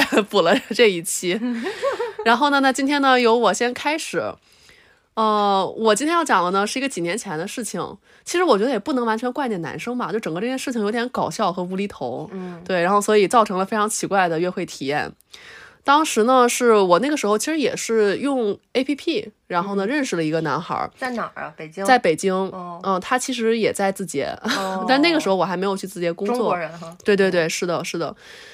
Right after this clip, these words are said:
Speaker 2: 然后呢，我们就见过面，一起吃过饭，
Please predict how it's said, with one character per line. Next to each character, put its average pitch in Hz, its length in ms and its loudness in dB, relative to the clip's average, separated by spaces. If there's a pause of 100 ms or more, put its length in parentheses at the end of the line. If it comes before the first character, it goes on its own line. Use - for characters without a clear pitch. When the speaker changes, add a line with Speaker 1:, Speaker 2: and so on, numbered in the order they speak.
(260)
Speaker 2:
然 233 140 0
后 294 120 2
呢， 302 140 4
我 233 140 4
们 190 160 2
就 277 500 4
见 311 160 0
过 285 100 -2
面， 294 240 0
一 240 40 -2
起 196 100 -6
吃 - 180 -6
过 269 140 -2
饭， 262 380 -4